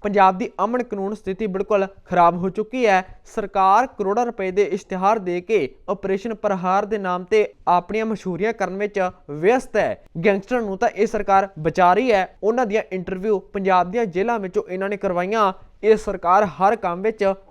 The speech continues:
ਫੇਲ ਹੈ ਤੇ ਪੰਜਾਬੀ ਇਸ ਨੂੰ ਸਬਕ ਸਿਖਾਉਣਗੇ। ਹਰਸਿਮਰਤ ਕੌਰ ਬਾਦਲ ਦੇ ਵੱਲੋਂ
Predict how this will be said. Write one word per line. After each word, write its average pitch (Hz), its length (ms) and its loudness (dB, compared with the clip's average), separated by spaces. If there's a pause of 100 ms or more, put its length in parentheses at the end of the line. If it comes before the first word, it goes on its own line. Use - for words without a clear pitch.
ਫੇਲ 254 240 4
ਹੈ 185 140 4 (180)
ਤੇ 240 60 0
ਪੰਜਾਬੀ 202 440 0
ਇਸ 185 260 -6
ਨੂੰ 208 100 -8
ਸਬਕ 196 400 -4 (140)
ਸਿਖਾਉਣਗੇ। 208 640 -4 (240)
ਹਰਸਿਮਰਤ 202 440 -8
ਕੌਰ 202 200 -2
ਬਾਦਲ 180 320 0
ਦੇ 190 60 -6
ਵੱਲੋਂ 190 180 -4